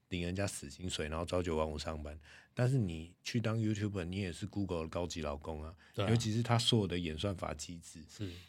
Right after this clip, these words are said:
Speaker 1: 然后还有他逼迫你，就是钳制你的手段，
Speaker 2: 嗯。
Speaker 1: 都是要让你乖乖的上片，去产出更多的内容。
Speaker 2: 嗯，嗯，嗯。
Speaker 1: 你也是，你感觉你好像很轻松，<laughs> 但是你还是，
Speaker 2: 对。
Speaker 1: 你，你可能必须得更劳累去做这件事情。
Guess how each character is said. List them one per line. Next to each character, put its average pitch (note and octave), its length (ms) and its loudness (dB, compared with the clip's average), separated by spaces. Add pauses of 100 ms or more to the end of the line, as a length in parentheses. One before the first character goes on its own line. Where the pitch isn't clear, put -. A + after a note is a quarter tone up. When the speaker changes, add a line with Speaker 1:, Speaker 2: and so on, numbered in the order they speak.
(140)
Speaker 1:
然 F2+ 140 4
后 A2 160 6
还 F#2+ 200 0
有 F2 240 2
他 F#2+ 200 0 (200)
逼 G#2+ 160 6
迫 G#2+ 260 4
你， D#2 180 -4 (480)
就 G2+ 80 -4
是 G#2 280 0
钳 F#2+ 360 6
制 A2+ 240 8
你 E2 160 0
的 D#2 140 -2
手 - 240 2
段， F#2+ 180 4
Speaker 2:
嗯。 F#2+ 40 0
Speaker 1:
都 A#2 120 2
是 A#2+ 140 4
要 A2+ 140 6
让 G2+ 220 4
你 D#2+ 180 -6
乖 G#2 180 6
乖 G#2 180 2
的 F#2+ 100 2
上 D#2+ 360 4
片， F2 240 -2
去 - 140 -2
产 E2 280 2
出 - 200 -4
更 G2+ 200 4
多 F#2+ 140 4
的 F2 100 2
内 F2+ 220 2
容。 D#2 180 -6 (180)
Speaker 2:
嗯， G#2 160 -2
嗯， G2+ 160 -2
嗯。 F#2+ 120 -8
Speaker 1:
你 B2+ 160 10
也 D3 140 8
是， D3 360 6 (260)
你 A#2 120 6
感 G#2+ 220 10
觉 B2+ 180 10
你 B2+ 140 8
好 A#2+ 120 8
像 C3+ 160 10
很 A2 140 8
轻 A2 240 4
松， A2+ 140 10 (460)
<laughs> - 500 -8
但 D3 120 6
是 D#3+ 120 10
你 B2 160 10
还 G#2+ 160 8
是， A#2+ 60 6
Speaker 2:
对。 D#3+ 100 6
Speaker 1:
你， C3 180 8 (100)
你 D3 120 8
可 D3+ 120 8
能 A2+ 120 8
必 C#3+ 120 6
须 C3+ 140 6
得 B2 120 6
更 B2 200 6
劳 F#2 160 4
累 G2+ 180 2
去 G2+ 140 0
做 F#2+ 180 2
这 F2+ 120 -2
件 F2 100 0
事 E2 180 -4
情。 - 220 -2